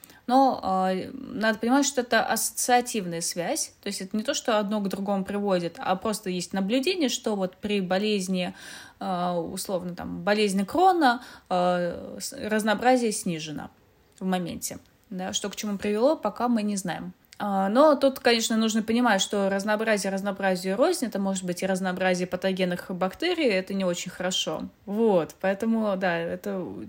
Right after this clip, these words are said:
чисто только на одно разнообразие смотреть будет малоинформативно. Почему разнообразие — это круто? Э, причём, э, опять же, оговорюсь ещё раз, что это разнообразие для, э, взрослого человека,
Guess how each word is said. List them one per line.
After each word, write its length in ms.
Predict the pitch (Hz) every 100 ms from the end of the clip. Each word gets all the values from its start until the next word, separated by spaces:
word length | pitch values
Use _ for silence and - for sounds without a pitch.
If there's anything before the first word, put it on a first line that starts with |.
| - -
чисто 400 | - 311 - 247
только 420 | 302 294 254 226
на 100 | 208
одно 160 | 208 220
разнообразие 800 | 220 220 233 254 349 320 277 226
смотреть 460 | 226 208 247 262
будет 180 | 233 240
малоинформативно. 1000 | 226 220 214 226 220 214 214 175 160 - - _
Почему 760 | 240 233 - 254 269 370 311 - -
разнообразие — 720 | 240 226 233 226 247 247 233
это 120 | 220
круто? 420 | 214 202 185 - - _ _ _ _ -
Э, 200 | 208 196
причём, 340 | - 214 254
э, 380 | 226 110 202 202
опять 240 | 208 240 208
же, 80 | 202
оговорюсь 460 | 196 214 302 -
ещё 280 | 247 - 240
раз, 180 | 233 226
что 200 | - 233
это 480 | 226 226 233 226 220 -
разнообразие 600 | 226 214 202 240 233 220
для, 560 | 214 214 214 208 202 -
э, 240 | 185 185
взрослого 580 | 185 190 226 226 226 165
человека, 460 | - 185 180 98